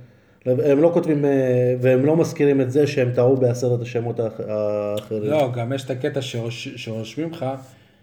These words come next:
Speaker 2: "על הסיכום שלו בהפועל באר שבע פורסם לראשונה ככה. על מועמדותו להפועל באר שבע פורסם לראשונה ככה. על האפשרות שאולי יצורף פורסם." וככה יוצא, נגיד, שצירפו שחקן, ואתה רואה בכל האת-, האתרים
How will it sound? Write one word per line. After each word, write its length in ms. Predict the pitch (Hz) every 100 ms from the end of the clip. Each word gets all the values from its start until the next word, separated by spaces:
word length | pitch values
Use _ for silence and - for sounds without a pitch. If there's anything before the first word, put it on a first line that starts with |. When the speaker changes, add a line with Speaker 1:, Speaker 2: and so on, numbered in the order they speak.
| _ -
Speaker 2:
"על 160 | 131 127
הסיכום 760 | 123 - 131 - 208 277 277
שלו 400 | 233 220 196 180
בהפועל 380 | 143 135 220 233
באר 220 | 190 185
שבע 420 | 175 277 285 277 247 254
פורסם 480 | 180 - 226 214
לראשונה 500 | 208 185 170 170 170
ככה. 320 | 165 143 123 104 - _ -
על 160 | 120
מועמדותו 840 | 139 139 139 147 135 143 143 269 294
להפועל 340 | 220 180 262
באר 140 | 226 214
שבע 320 | 262 285 262 -
פורסם 340 | 202 190 202
לראשונה 340 | 196 185 180
ככה. 280 | 170 151 127
על 80 | 120
האפשרות 760 | 123 135 - 156 185 285 311 208
שאולי 440 | 214 202 254 240
יצורף 420 | 214 - 277 277 254 226
פורסם." 280 | 190 208 190 - - _ -
וככה 1400 | 117 127 131 131 131 131 131 123 123 - - 175 175 170
יוצא, 300 | 151 147 175
נגיד, 280 | 165 143 127
שצירפו 1080 | 135 127 120 117 107 76 - - 120 120
שחקן, 380 | 147 127 123 170 156
ואתה 160 | 127
רואה 120 | 139
בכל 320 | 143 127 156 151
האת-, 200 | 131 123
האתרים 1120 | - 120 120 113 110 - 123 120 131 214